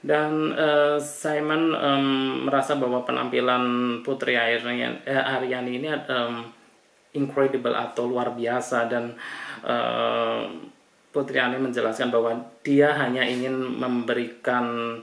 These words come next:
penampilan terbaiknya agar Simon Cowell itu bangga, gitu.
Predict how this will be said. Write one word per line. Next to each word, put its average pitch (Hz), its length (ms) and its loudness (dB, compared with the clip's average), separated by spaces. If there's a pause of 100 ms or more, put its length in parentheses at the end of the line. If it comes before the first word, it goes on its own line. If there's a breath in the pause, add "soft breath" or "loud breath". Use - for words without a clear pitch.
(460 loud breath)
penampilan 120 560 -2
terbaiknya 135 720 2
agar 120 800 -2 (320 loud breath)
Simon 113 480 -8
Cowell 127 480 0
itu 123 480 -6
bangga, 123 560 -2
gitu. - 240 -16